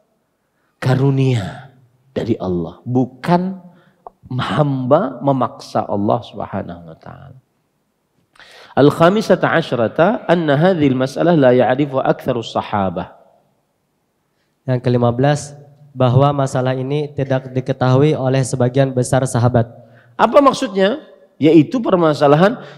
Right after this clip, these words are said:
Speaker 1: siapa yang mengerjakan tauhid, maka dia tidak disiksa oleh Allah di dalam neraka. Sebagian besar para sahabat tidak mengetahui akan hal ini. Nah,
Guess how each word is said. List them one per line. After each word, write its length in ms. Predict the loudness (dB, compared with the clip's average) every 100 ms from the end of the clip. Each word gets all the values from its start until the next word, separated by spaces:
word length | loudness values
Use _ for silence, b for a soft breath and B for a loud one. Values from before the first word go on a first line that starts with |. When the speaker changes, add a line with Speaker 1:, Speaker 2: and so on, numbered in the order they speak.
| -20
Speaker 1:
siapa 800 | -2 4 6 6 4 2 2 4
yang 240 | 2 2
mengerjakan 800 | 0 2 2 4 2 4 0 0
tauhid, 720 | -2 -2 -4 0 2 2 -2 -20 _ _ _ _
maka 800 | -2 0 0 0 4 6 4 0 -8 -18 -6
dia 240 | 4 6 6
tidak 400 | 4 2 2 2
disiksa 560 | -4 -4 -4 -2 -2
oleh 160 | 0 0 2
Allah 160 | 0
di 160 | 0 0
dalam 240 | 2 2
neraka. 400 | 2 -2 -4 -8 -14 b b b
Sebagian 720 | _ -4 0 4 4 4 4 4
besar 320 | 2 2 0 -2 -12 _
para 240 | 2 2
sahabat 480 | 0 -4 -2 0 -2
tidak 240 | 0 0 0
mengetahui 480 | -2 -2 -2 -2
akan 220 | -4 -4 -2
hal 140 | -2
ini. 220 | -4 -8 -14 _ _ _ _ _ _ _ _ _
Nah, 320 | -12 -12